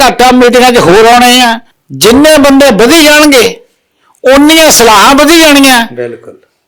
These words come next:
Speaker 1: ਤੇ ਨੈਟ ਸੈੱਲ ਰਿਜ਼ਲਟ ਜਿਹੜਾ ਜ਼ੀਰੋ ਰਹਿ ਜਾਂਦਾ।
Speaker 2: ਜ਼ੀਰੋ। ਸਹੀ ਗੱਲ ਹੈ।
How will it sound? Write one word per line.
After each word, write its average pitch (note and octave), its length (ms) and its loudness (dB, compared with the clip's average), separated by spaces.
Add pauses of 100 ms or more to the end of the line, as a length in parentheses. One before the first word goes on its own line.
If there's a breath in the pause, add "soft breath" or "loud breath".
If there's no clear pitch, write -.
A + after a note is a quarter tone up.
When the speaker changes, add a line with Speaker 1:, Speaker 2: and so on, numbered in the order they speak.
(160)
Speaker 1:
ਤੇ C#4 140 0
ਨੈਟ C4+ 380 0
ਸੈੱਲ D4 280 0
ਰਿਜ਼ਲਟ C4 460 0
ਜਿਹੜਾ C#4 240 0
ਜ਼ੀਰੋ A#3 460 0
ਰਹਿ E3 140 0
ਜਾਂਦਾ। C#3+ 300 -2
Speaker 2:
ਜ਼ੀਰੋ। - 340 -16 (560 loud breath)
ਸਹੀ A2 260 -10
ਗੱਲ E2+ 100 -20
ਹੈ। - 180 -20